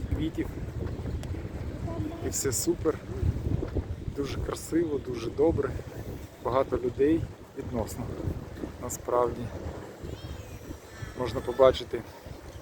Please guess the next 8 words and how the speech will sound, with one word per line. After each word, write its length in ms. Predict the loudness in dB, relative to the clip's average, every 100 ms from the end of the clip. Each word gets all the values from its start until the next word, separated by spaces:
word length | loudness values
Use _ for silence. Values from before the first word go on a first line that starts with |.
| -8
за 140 | -4 -4
кущами 560 | -2 2 6 6 4 2
море 300 | 6 8 6 4 0 -2 -2 -6 -4 -6 -6 -8 -8 -6 0
і 60 | 4
розтрощену, 800 | 4 4 8 8 8 4 6 4 2 0 0 0 0 0 -2 -2 0 0 -2 -2 -2 0 0
розтрощений 640 | 2 4 8 8 8 4 4
готель 400 | 4 8 8 8 4 2 0
Одеса, 560 | -2 8 8 8 0